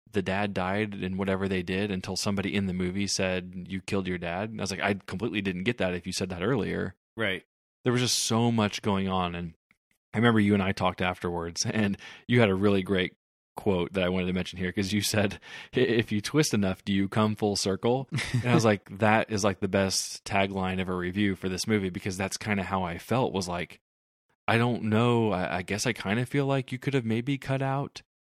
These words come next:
Speaker 1: like, seventy-five percent of the third act and just had one or two twists, and you still would have landed in the same spot.
Speaker 2: Well, I think it's where, that's where we all started, right?
Speaker 1: I
Speaker 2: Was
Speaker 1: ge-, yeah.
Speaker 2: Blake Lively faked her death.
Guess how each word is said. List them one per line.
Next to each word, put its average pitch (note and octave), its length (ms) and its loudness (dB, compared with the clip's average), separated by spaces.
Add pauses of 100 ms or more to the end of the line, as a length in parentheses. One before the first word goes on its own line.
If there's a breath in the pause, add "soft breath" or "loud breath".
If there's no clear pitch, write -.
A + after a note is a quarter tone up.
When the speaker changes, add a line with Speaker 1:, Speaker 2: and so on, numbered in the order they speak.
(640)
Speaker 1:
like, A#2 220 0
seventy-five B2+ 400 0
percent A#2+ 300 0
of A#2 80 -2
the A#2+ 100 2
third B2+ 220 2
act A#2+ 380 0 (240)
and G#2+ 420 4
just A2+ 180 -2
had G#2+ 180 2
one A2 160 4
or G2+ 40 2
two A2 180 2
twists, A#2+ 300 2
and G#2+ 100 0
you G2 100 2
still G#2 320 2
would A#2 100 4
have G2+ 120 2
landed G#2 320 0
in G2+ 60 0
the F#2+ 80 0
same G#2+ 260 0
spot. D3+ 420 -2 (260)
Speaker 2:
Well, A#2+ 100 2
I A2 40 0
think B2 160 0
it's - 160 -6
where, G2 320 -2 (320)
that's A#2+ 160 -6
where A2+ 100 -2
we G2+ 100 -2
all E2 120 -6
started, F2 400 -2
right? G2+ 220 -4 (420)
Speaker 1:
I F2+ 160 -4
Speaker 2:
Was F#2+ 100 -2
Speaker 1:
ge-, F#2+ 160 -2
yeah. F3+ 320 0
Speaker 2:
Blake A2+ 180 -2
Lively G2 560 -6 (720)
faked G#2+ 300 -6
her G2 80 -4
death. G2 400 -4